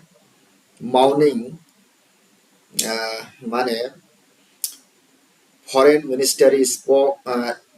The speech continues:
spoke person Mao Ning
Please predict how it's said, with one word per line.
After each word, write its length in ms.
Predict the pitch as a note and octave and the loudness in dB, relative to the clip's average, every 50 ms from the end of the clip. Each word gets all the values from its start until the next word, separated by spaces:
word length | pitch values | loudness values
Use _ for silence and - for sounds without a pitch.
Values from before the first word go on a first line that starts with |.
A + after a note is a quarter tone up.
| _ _ _ _ _ _ _ _ _ _ C3 | _ _ _ _ _ _ _ _ _ _ -2
spoke 580 | B2+ - - - C#3 C#3+ C#3+ C#3+ C3+ - - - - - - - _ _ _ _ _ - | -2 -2 -2 2 4 4 4 4 2 -4 -8 -18 -18 -18 -18 -20 _ _ _ _ _ -4
person 540 | A#2+ B2 A#2+ B2 - - C3+ G#2 F2+ - - _ _ _ _ _ _ _ _ _ - | -2 -2 -2 0 0 2 2 0 0 -4 -14 _ _ _ _ _ _ _ _ _ -14
Mao 480 | G#2+ A#2+ B2 B2 B2+ B2+ B2+ B2+ C#3 D#3 D#3+ - _ - | -8 -4 0 2 4 4 4 4 2 0 -6 -12 _ -10
Ning 400 | G#2 A2+ C3 C#3 C3+ G#2+ F#2 | -6 -4 -2 -2 -2 -4 -8